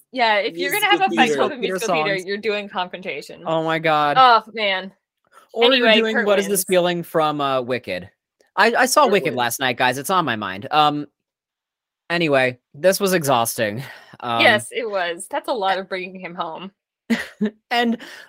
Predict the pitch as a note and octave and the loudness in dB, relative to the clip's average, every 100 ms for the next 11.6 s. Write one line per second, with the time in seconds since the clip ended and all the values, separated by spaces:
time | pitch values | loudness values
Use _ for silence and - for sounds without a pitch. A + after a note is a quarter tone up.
0 | - A3+ C#4+ F4+ - - G3 A3+ A3+ - | -2 2 4 2 2 2 2 2 -2 2
1 | F3+ E3+ F#3+ G3+ F3+ F3 E3+ E3 E3 E3+ | 4 4 0 -4 -2 -2 0 -2 0 -2
2 | D#3 - D#3+ E3 F3 F3+ C3 C3 C#3+ C3+ | -2 0 0 0 -2 -2 2 2 2 -2
3 | C#3 G3+ C#4 B3 G3 E3 E3+ D#3+ C#3 C3+ | -4 -4 0 -2 0 0 0 0 -2 -4
4 | C3 B2 A2+ - C#3 - - B2 A2+ G#2 | -2 -4 -4 -6 -6 -8 -10 -6 -4 -4
5 | G2 F2 F#2+ E3 A3 G3 - F3 F3 D#3+ | -4 -4 -2 0 0 -2 0 2 2 2
6 | C3+ C3+ C#3+ C#3 B2 B2 A2+ A2+ - A2+ | 2 2 2 0 0 0 -2 -4 -2 -4
7 | F#2+ F#2 F#2 D#2 D2 - _ _ - F3+ | -4 -6 -8 -8 -8 -12 _ _ -6 -2
8 | F#3+ G#3 D4 C#4 G#3+ - - F#3+ F#3+ F#3+ | 4 4 4 0 -2 -4 -2 2 2 0
9 | - - _ _ _ _ _ _ _ - | -6 -12 _ _ _ _ _ _ _ -12
10 | F#3+ A#3+ G#3 - _ _ _ G#3 G#3 F#3+ | -6 -2 -2 -2 _ _ _ -4 0 0
11 | E3 F#3 _ - F3 | -2 -8 _ -12 0